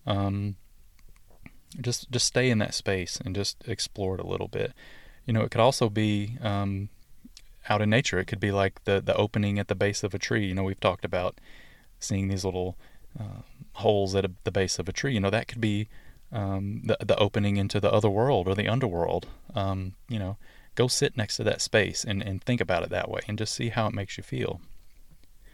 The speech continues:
But, you know, kind of a, a, on a simpler, a simpler, um,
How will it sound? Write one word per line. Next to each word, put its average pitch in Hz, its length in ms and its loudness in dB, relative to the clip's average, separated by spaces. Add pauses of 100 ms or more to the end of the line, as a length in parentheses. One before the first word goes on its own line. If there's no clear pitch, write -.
(1200)
But, 127 240 4 (240)
you 139 80 4
know, 110 280 4 (280)
kind 156 160 -2
of 175 80 2
a, 131 140 6
a, 117 220 2 (120)
on 107 120 -2
a 101 40 -4
simpler, 101 640 0 (1000)
a 95 160 -8
simpler, 98 720 -2
um, 95 360 -2